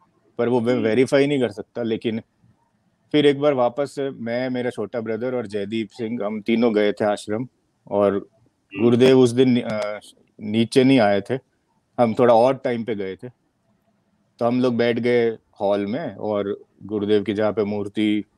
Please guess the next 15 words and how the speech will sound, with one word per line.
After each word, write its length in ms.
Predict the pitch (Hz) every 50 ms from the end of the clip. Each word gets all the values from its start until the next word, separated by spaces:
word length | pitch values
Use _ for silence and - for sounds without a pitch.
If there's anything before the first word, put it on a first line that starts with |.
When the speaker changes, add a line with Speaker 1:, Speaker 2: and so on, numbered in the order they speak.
| _ _ _ -
Speaker 1:
लगी 280 | - 101 98 95 104 107
हुई 140 | 101 107 104
है 60 | 98
हॉल 240 | 95 95 92 98 95
में 160 | 98 95 92
main। 320 | 95 95 95 95 104 123 - _ _ _ _ _ _ _ _ _ _ _ _ _ _ _ _ _ _ _ _ _ _ _ _ _ _ _ _ _ - - _ _ _ _ _ _ _ _ _ _ _
तब 80 | 135 131
हुआ 240 | 120 117 123 151 151
क्या 200 | 143 165 185 196
कि 360 | 185 185 185 185 175 156 - _ _ _ _ _ _ _ _ _ 120
अब 140 | 123 131
हम 320 | 127 135 139 151 156 143 135
बैठे 300 | 131 120 117 - - 151
हैं, 240 | 151 135 131 131 120
तो 340 | - 131 123 123 120 -